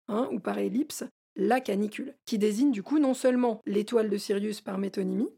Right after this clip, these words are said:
mais aussi cette époque où l'étoile se lève et se couche avec le soleil, et donc par extension, toute, euh, cette période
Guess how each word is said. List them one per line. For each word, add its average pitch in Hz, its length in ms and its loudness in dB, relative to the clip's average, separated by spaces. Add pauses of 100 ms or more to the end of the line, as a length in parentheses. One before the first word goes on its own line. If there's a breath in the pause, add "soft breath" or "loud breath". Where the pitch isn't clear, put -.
mais 214 260 2
aussi 208 200 -2
cette 220 220 2
époque 226 480 -2 (180)
où 262 160 2
l'étoile 214 680 0
se - 180 -4
lève 208 360 2
et 269 100 0
se 269 120 -4
couche 214 260 -6
avec - 180 -6
le 214 80 -6
soleil, 269 420 -2 (400 loud breath)
et 190 60 0
donc 233 240 2
par 208 140 0
extension, 208 600 -4 (180 loud breath)
toute, 254 260 -6
euh, 208 160 -2
cette - 260 -6
période 202 640 -2